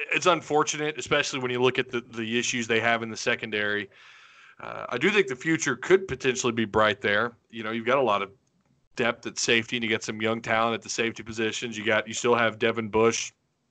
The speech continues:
uh, Ladarius Bishop, but there's still this, one of the problems Arkansas has had dating back to even the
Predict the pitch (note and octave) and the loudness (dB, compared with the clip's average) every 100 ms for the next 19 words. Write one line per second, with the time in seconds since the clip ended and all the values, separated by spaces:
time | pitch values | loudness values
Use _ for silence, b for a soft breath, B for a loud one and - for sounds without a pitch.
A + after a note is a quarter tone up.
0 | _ _ _ _ - A2 A2 A2+ A2 A#2 | _ _ _ _ -8 -4 0 2 2 2
1 | A#2+ A2 A#2+ B2 A2+ - B B B B | -2 -4 -4 0 -2 -4 B B B B
2 | B B B2+ C3 B2+ D3+ C#3+ B2+ B2 - | B B -2 0 2 4 4 4 0 -4
3 | _ _ _ - - C3+ C3 C3 B2+ - | _ _ _ -20 -12 -2 0 0 -2 2
4 | C3+ C3+ B2+ A#2+ A#2+ A#2+ A#2+ A#2 A2+ A2 | 4 4 2 -4 -2 0 -2 -4 -4 0
5 | B2 A2 G#2+ G#2 _ B2+ B2 B2 B2 A#2+ | 0 2 0 -4 _ 0 0 0 -2 -2
6 | A#2 C3 B2 A2 | -4 -6 -4 -6